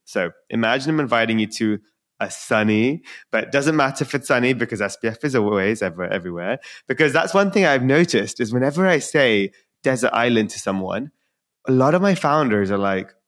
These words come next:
"Oh, and it's gonna be sunny, so I'll need my S P F." And I'm like, "Hang on, you don't need, you always need your S P F," you know? Again, that misconception. But, okay, you're in an island. What product of Hello Sunday,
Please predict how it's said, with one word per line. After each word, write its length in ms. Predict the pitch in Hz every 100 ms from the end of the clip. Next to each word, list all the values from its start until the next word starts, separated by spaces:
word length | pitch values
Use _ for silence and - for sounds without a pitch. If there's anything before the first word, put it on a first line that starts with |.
| _
"Oh, 320 | 185 202 113 87
and 140 | 104
it's 140 | 110
gonna 220 | - 139 135
be 100 | 127
sunny, 400 | - 113 104 139
so 180 | -
I'll 140 | 107 104
need 140 | 107
my 120 | 113
S 220 | 120 120 -
P 180 | 147
F." 260 | 117 92 -
And 120 | 117
I'm 100 | 123
like, 300 | 127 123 - _ _
"Hang 240 | - 190 160
on, 220 | 87 110
you 80 | 165
don't 180 | - -
need, 400 | 117 127 135 - _
you 200 | - 139
always 380 | 147 196 151 135
need 140 | 120 107
your 120 | 107
S 160 | 101
P 140 | - 110
F," 120 | 95 -
you 40 |
know? 160 | 120 127 - - -
Again, 340 | - 110 113 95
that 140 | -
misconception. 760 | 113 113 - 104 101 - 92 87 - - -
But, 240 | 117 143 - - _ -
okay, 180 | - 90
you're 140 | 113 123
in 100 | 147
an 80 |
island. 540 | 147 117 104 98 104 131 _ _ -
What 380 | 107 143 - - _ _
product 560 | - 117 95 90 - -
of 100 | 107
Hello 260 | - 104 101
Sunday, 460 | 95 98 95 87